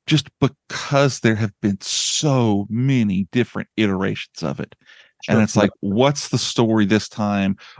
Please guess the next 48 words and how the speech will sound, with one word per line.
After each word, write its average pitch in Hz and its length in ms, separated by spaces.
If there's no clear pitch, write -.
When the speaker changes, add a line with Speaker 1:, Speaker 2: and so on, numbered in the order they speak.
Speaker 1:
Okay, 113 220
well, 98 100
they 98 120
pull 107 220
this 135 220
from 110 200
there, 110 220
and 104 100
they 92 60
pull 95 180
this 113 180
from 113 160
there, 101 220
and 95 100
they 87 80
pull 92 160
this 104 220
from 107 160
out 92 180
their 87 100
butt. 92 320
And 95 260
here's 107 320
the 107 80
movie. 90 460
Okay. 104 320
So - 160
I'm 208 140
just 190 220
like, 165 160
"Eh, 277 240
whatever. 139 460
Let's - 160
watch 104 220
it." - 100
Oh, 254 260
look, 165 240
it's - 380
Speaker 2:
I 196 140
think 208 260
the 139 60
Speaker 1:
another 143 340
Speaker 2:
reason 90 140
Speaker 1:
Joker. 95 480
Speaker 2:
the 117 120
reason 160 260
I 131 80
was 113 160